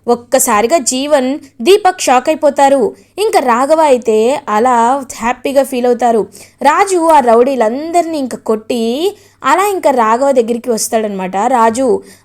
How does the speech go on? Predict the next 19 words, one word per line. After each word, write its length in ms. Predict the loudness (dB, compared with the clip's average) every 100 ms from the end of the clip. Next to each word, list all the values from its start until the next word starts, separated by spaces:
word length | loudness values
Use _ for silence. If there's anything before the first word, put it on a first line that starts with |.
| -4
అప్పుడే 400 | -2 0 -2 -2
ఇంక 160 | 0
జీవన్ 480 | -2 0 -4 -2 -2
కూడా 160 | 0 0
అడ్డుకుంటుంటే 840 | 0 -4 -4 -4 -4 -2 0 0
జీవన్ని 580 | -2 -6 -6 -2 -2 -2
బాగా 360 | -2 -2 0
కొట్టి 760 | -4 -4 -6 -4 -6 -4 -4 -6 -10 _ -8
ఇంక 160 | 0 0
రాఘవని 580 | 0 0 0 -2 -2
విడిపిస్తాడు 800 | -2 -4 -4 -6 -2 0 0 0
రాజు. 720 | 0 2 2 0 -2 0 -2 -4 _ _ _ _ _ _ _ _ -4
రాజు 440 | 0 2 4 2
రాఘవని 960 | 4 2 2 2 0 0 -2 -2 -4 -2
రిలీజ్ 440 | -2 -2 -4 -2 0
చేసి 640 | 0 -2 -4 -4 -4 -6 _ _ -2
పోలీసులను 500 | 2 6 4 2 0
అక్కడికి 340 | -2 -2 -4 -4
తీసుకువస్తారు. 920 | -6 -6 0 0 2 2 4 4 -2